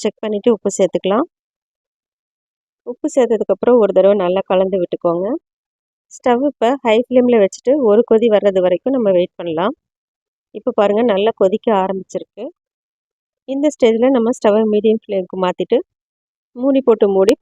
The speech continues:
பத்து நிமிஷம் வேக வச்சுக்கலாம். இடையிடையே நம்ம எடுத்து கலந்து விட்டுக்கிட்டே இருக்கணும், அப்பதான் அடி பிடிக்காம வரும். இப்போ பத்து நிமிஷத்துக்கு அப்புறம் ஓப்பன் பண்ணி பார்க்கலாம். சிக்கன் நல்லா வெந்து நம்ம சேர்த்திருந்த எண்ணெயும் நல்லா பிரிஞ்சு வந்திருக்கு பாருங்க.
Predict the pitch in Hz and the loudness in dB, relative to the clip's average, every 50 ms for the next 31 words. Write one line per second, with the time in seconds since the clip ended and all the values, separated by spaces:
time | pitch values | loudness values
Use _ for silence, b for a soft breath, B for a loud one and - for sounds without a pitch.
0 | 220 196 - - 208 208 214 - - 240 208 202 190 196 196 185 180 - - - | -2 -2 0 0 0 0 0 0 0 0 2 2 2 2 0 -2 -4 -6 -8 -10
1 | - 175 190 214 302 381 - _ _ _ _ _ _ _ _ _ _ _ _ _ | -10 -8 -6 -4 -4 -6 -8 _ _ _ _ _ _ _ _ _ _ _ _ _
2 | _ - 220 226 226 240 247 254 240 240 247 262 269 254 226 214 214 190 185 185 | _ -8 -6 -2 2 4 4 4 4 4 4 4 4 2 2 2 2 2 2 0
3 | - _ - 285 - - 214 190 196 202 202 196 202 196 175 - 202 202 190 - | -2 _ -4 -4 -2 0 0 0 2 0 0 -2 -2 -4 -4 -2 0 -2 -2 -2
4 | - 180 180 196 269 349 - - 190 185 - 196 208 208 196 190 185 202 - 185 | -4 -6 -4 -4 -4 -6 -8 -12 -10 -8 -4 -2 0 0 0 0 -2 -4 -4 -4
5 | 185 - - 190 190 202 190 180 170 175 196 254 - _ _ _ _ _ _ _ | -4 -2 -2 -2 0 0 -2 -2 -2 -2 -2 -4 -6 _ _ _ _ _ _ _
6 | _ _ _ - - 226 - 294 285 - 220 190 - 220 220 226 - - 233 - | _ _ _ -18 -12 -4 -2 0 0 0 0 -2 0 0 -2 -2 -2 -4 -8 -6
7 | - 214 196 - 214 208 196 185 185 - 196 196 196 185 175 170 - 180 180 - | -4 -6 -4 -2 0 0 0 0 0 0 -2 -2 -2 -2 -4 -4 -4 -6 -6 -6
8 | - 185 190 226 285 - _ _ _ _ _ _ _ _ _ _ _ _ - 262 | -6 -6 -6 -6 -6 -8 _ _ _ _ _ _ _ _ _ _ _ _ -12 -12
9 | 240 - 294 285 277 254 220 220 226 226 220 202 196 214 208 247 277 262 - - | -4 0 0 2 2 2 2 2 2 0 0 0 -2 0 0 0 0 0 0 -2
10 | 214 220 - - - 220 214 - 254 240 233 220 208 196 190 190 208 208 214 220 | -2 -2 -2 0 2 2 2 2 2 0 2 2 2 2 2 2 0 0 0 0
11 | 220 196 185 190 196 - - 208 196 208 208 - 208 196 190 185 185 180 - - | -2 -2 -4 -4 -6 -4 -2 0 0 0 0 -2 -2 -2 -2 -2 -4 -8 -10 -10
12 | 190 - 185 180 175 175 180 | -10 -6 -4 -4 -4 -4 -4